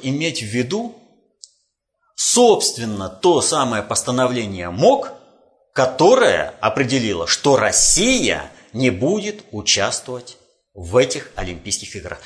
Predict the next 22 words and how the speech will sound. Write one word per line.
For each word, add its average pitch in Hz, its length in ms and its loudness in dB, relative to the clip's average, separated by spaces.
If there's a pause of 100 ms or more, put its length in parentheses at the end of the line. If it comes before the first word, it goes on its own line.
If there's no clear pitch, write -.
(500)
Пусть 220 260 2
он 190 260 0
даже 208 440 6
не 202 140 2
будет 208 480 -2
патриотом, 214 1000 2 (1400)
пусть 214 240 4
его 254 100 8
не 240 160 4
затронет 247 960 4 (340)
то, 254 480 4 (460)
как 208 280 2
возрадовались 196 1040 4
все, 165 640 4 (400)
э, 123 360 6
западные 113 680 2
сми 233 600 0 (100)
тому, 165 260 4
что 131 200 4
Россия 175 440 4
не 117 200 -2
будет, 175 560 -4